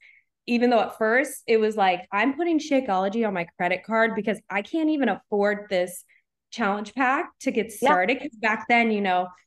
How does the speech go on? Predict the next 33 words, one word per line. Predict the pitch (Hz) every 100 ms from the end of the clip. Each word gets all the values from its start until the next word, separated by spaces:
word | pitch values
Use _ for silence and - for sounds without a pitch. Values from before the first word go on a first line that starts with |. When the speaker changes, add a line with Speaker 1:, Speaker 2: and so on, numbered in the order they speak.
| _ -
Speaker 1:
they | 202
were | 185
called | 208 185
challenge | 202 202 196
packs. | 208 180 208
I |
don't | 196 185
know | 185
what | 175
they | 180
are | 180
now, | 190 196 175
but | 170 165 - _ _ _ _ _ _ _ -
so | 247
it |
was, | 233 226
like, | 208 -
twenty-one | 247 262 277
day | 277 277
fix | 262 190 190 - - - _ _ _ _ -
and | 214 202 202
Shakeology | - 220 214 196 190 185 190 180 165 175 180 _ -
that | 196 190
I |
put | 196 - 233
on | 220
a | 202
credit | 226 196 196
card. | 202 185
And | 185
I | 185
was | 185 185
like | 185